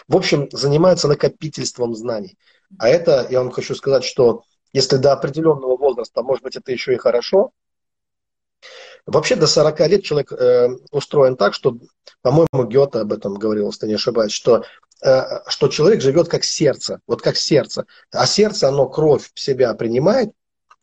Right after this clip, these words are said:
э, это такой насос, который в себя кровь принимает, и потом эту кровь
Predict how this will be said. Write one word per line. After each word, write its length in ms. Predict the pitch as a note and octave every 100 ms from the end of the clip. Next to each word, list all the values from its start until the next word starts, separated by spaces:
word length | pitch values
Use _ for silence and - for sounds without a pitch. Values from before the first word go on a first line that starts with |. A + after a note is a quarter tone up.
| -
э, 40 | -
это 320 | A#2+ - D#3
такой 260 | C#3+ D3
насос, 440 | C#3 C#3+ - A#2+ -
который 300 | - B2+ A#2
в 60 |
себя 220 | - B2+ B2
кровь 260 | C#3+ B2
принимает, 460 | - A#2+ D3+ F3+ -
и 40 |
потом 300 | - - D#3+
эту 140 | C#3 E3+
кровь 320 | C#3+ C#3+